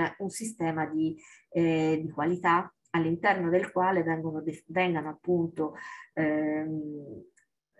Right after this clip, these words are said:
definite, eh, delle procedure operative standard ad hoc per tutte quelle che sono le attività collegate alla sala biobiolo-, biologica. Un altro aspetto importante che, eh, in parte è già riportato all'interno del,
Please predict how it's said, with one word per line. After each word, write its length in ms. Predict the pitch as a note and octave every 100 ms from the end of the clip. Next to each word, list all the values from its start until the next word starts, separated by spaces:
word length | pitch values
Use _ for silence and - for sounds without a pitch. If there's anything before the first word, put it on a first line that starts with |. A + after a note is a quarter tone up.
| -
definite, 880 | E3 D#3+ A3+ G3 F3+ F3 G3 G3+ -
eh, 240 | F#3 D#3+ D#3+
delle 240 | D#3 D3+
procedure 800 | F3+ - F3 G3+ G3 E3 D3 -
operative 580 | F3 D#3 D#3+ E3 A3+ D#3
standard 920 | - E3+ D#3 D3 D3 E3 F3+ G3 -
ad 240 | F#3+ G3+ E3
hoc 420 | D3+ - - F#3+ - - -
per 460 | - G#3+ G3 E3 -
tutte 300 | B3+ B3+ E3
quelle 220 | F3+ D#3+
che 100 | E3
sono 420 | - F#3+ D#3+ D#3 D#3 D3
le 120 | D3+ E3
attività 560 | - B3+ B3+ F#3 B2+ - _ -
collegate 600 | G3 G3 F#3 D3 D#3 C#3
alla 180 | C#3
sala 380 | - C3+ C3+ C3+ -
biobiolo-, 480 | C3+ C#3 C#3 - -
biologica. 640 | C#3+ B2 A2+ - - - - - - - - - _ _
Un 140 | C4 C4
altro 200 | C4+ C4+
aspetto 360 | B3+ C4 B3+
importante 840 | A#3 A3 A3 - A3 F#3 E3+ - D3 - - _
che, 440 | - G3+ G#3+ G#3+ -
eh, 640 | E3+ E3 D#3 D#3 D#3 D3 -
in 200 | G3+ F3+
parte 380 | B3+ C4 B3+ F#3+
è 40 |
già 120 | F3+
riportato 640 | F3+ F3+ F3 E3+ - F#3 F3+
all'interno 680 | E3 D#3+ E3 F#3+ G3 F#3 E3+
del, 280 | D#3+ D#3+